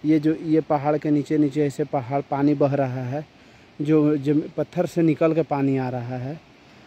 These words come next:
और ये पानी होते हुए देखिए, ये पानी इस तरीके से होते हुए ऐसे नीचे जा रहा है और सीधा जाते, जाते, जाते चला जा रहा है।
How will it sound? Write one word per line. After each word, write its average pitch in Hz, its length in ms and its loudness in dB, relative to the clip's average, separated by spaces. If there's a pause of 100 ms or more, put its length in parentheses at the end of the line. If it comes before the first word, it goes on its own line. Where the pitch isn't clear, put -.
(140)
और 139 120 2
ये 156 120 6
पानी 151 300 4
होते 151 340 0
हुए 151 120 2
देखिए, 151 400 -2 (1000)
ये 151 100 4
पानी 151 360 4
इस 147 160 -4
तरीके 147 360 -2
से 143 140 -6
होते 143 340 -2
हुए 143 320 0
ऐसे 147 200 -2
नीचे 143 360 0
जा 135 220 2
रहा 127 220 -6
है 135 260 -8 (680)
और 170 100 -2
सीधा 156 420 0
जाते, 147 360 -2
जाते, 143 360 -2
जाते 143 400 -2 (1120)
चला 143 180 2
जा 135 180 0
रहा 131 280 -4
है। 131 260 -8